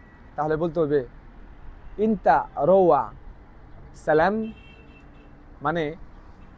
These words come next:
আপনি সালাম শব্দটা হইল গা, সালাম হইল গা একটা জায়গার নাম, সালাম,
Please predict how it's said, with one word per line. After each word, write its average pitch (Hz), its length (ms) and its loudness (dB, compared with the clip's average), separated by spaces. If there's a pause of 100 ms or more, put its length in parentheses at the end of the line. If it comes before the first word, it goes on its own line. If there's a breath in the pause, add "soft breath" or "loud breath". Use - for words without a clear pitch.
(160)
আপনি 196 340 -2 (540)
সালাম 190 440 6
শব্দটা 220 440 2
হইল 233 160 8
গা, 208 160 8 (480)
সালাম 190 260 6
হইল 208 200 6
গা 214 80 4
একটা 170 220 2
জায়গার 156 320 4
নাম, 127 140 -8
সালাম, 131 300 -2